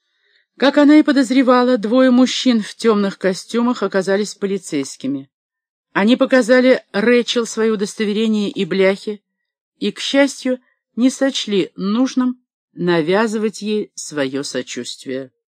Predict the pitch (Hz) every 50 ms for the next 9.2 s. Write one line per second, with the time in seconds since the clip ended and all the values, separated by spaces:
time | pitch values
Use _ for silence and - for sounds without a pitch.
0 | _ _ _ _ _ _ _ _ _ _ _ _ _ _ _ _ _ _ _ _
1 | _ _ _ _ _ _ _ _ _ _ _ - - 208 208 - - - 208 208
2 | - - 214 202 208 202 214 240 269 277 208 151 131 120 - _ _ _ _ _
3 | _ _ _ _ _ _ _ _ _ _ _ _ - 151 147 202 202 208 226 240
4 | 226 180 135 147 139 131 - - 190 190 202 196 202 190 165 - - - 170 160
5 | 165 165 156 147 147 185 196 202 202 175 147 131 123 131 123 113 _ _ _ _
6 | _ _ _ _ _ _ _ _ _ _ _ _ _ _ _ _ _ _ _ _
7 | _ _ _ _ _ _ _ _ _ - 175 220 214 226 254 285 302 302 - -
8 | - 277 277 254 - - - 160 233 - - 247 240 - - 269 285 254 269 269
9 | 247 247 _